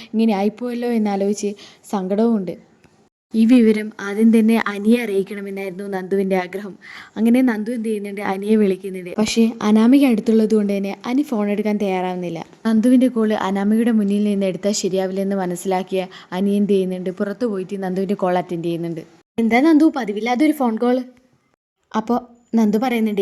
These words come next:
"എനിക്ക് കുറച്ച് കാര്യങ്ങളൊക്കെ നിന്നോട് പറയാനുണ്ട്. അനാമികയും അനാമികയുടെ വീട്ടുകാരും എങ്ങനെയാണ് അനി ഇത്രത്തോളം പണക്കാരായത്?" "അതൊന്നും എനിക്കറിയില്ല നന്ദു. അവര് തന്നെ പറഞ്ഞ് നടക്കുവാണ് അവര് വലിയ പൈസക്കാരാണെന്ന്.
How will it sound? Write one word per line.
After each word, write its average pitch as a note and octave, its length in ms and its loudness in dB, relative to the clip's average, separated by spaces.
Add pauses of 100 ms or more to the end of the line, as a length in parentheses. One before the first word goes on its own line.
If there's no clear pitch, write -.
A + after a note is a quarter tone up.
"എനിക്ക് A#3+ 260 6
കുറച്ച് C#4+ 260 0
കാര്യങ്ങളൊക്കെ A#3 580 0
നിന്നോട് G#3 360 2
പറയാനുണ്ട്. F#3+ 520 0 (420)
അനാമികയും A3 560 2
അനാമികയുടെ B3 460 4
വീട്ടുകാരും A3+ 500 2
എങ്ങനെയാണ് C4+ 460 2 (140)
അനി A#3 180 0 (100)
ഇത്രത്തോളം A#3+ 420 -2
പണക്കാരായത്?" G#3+ 680 -4 (500)
"അതൊന്നും G3 400 0
എനിക്കറിയില്ല A3 580 2
നന്ദു. G3 300 -2 (300)
അവര് F3 320 -4
തന്നെ F4 240 6
പറഞ്ഞ് C4 300 0
നടക്കുവാണ് G#3+ 460 -2
അവര് A#3 260 -2
വലിയ G#3 220 -2
പൈസക്കാരാണെന്ന്. F#3+ 840 -6